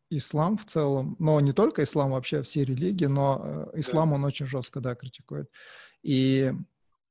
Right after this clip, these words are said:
Speaker 1: но, а, у него есть книга, называется "Free Will", да,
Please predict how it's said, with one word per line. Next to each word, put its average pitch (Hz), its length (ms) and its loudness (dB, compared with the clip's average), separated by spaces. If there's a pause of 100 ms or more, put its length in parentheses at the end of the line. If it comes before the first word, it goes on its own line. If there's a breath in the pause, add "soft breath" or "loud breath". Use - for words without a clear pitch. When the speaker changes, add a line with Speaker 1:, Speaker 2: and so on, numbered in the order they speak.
(260)
Speaker 1:
но, 165 400 6
а, 147 200 2
у 147 120 4
него 165 240 6
есть 156 200 4
книга, 185 300 4
называется 135 460 0
"Free 147 240 0
Will", 135 280 0
да, 160 260 -4